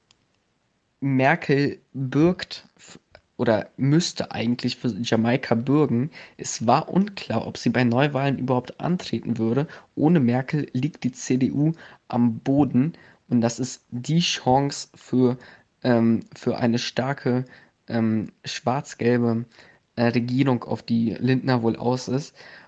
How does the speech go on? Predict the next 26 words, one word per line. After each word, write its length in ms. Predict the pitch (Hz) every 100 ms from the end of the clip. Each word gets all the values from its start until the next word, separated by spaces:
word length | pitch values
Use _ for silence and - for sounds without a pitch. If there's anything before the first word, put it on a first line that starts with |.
| _
Und, 500 | - 123 117 113 - -
ähm, 540 | 113 117 117 117 113 117 _ _ - - -
ich 180 | 156 -
glaube, 520 | 120 120 117 120 110 -
ähnlich 340 | 135 123 117
wie, 120 | 117 - -
wie 220 | 120 120
du, 160 | 120 123
Stefan, 540 | - 117 113 123 117 - - _ -
dass 260 | 120 -
das 200 | - 123
Ganze 300 | 127 127 127
politisches 640 | 120 - 139 160 160 139
Kalkül 520 | - 131 - - 143 123
war 280 | 123 131 - - - _
und 400 | 117 120 113 -
dass, 460 | 120 113 110 - - _ _ _ _ - -
dass 500 | 107 92 - - - _ _ -
wir 380 | 123 120 113
uns 360 | - 120 113 -
da 120 | 101
auf 220 | - -
einiges 500 | - 120 135 131 135
gefasst 420 | - - 117 - -
machen 320 | - - -
können. 280 | - -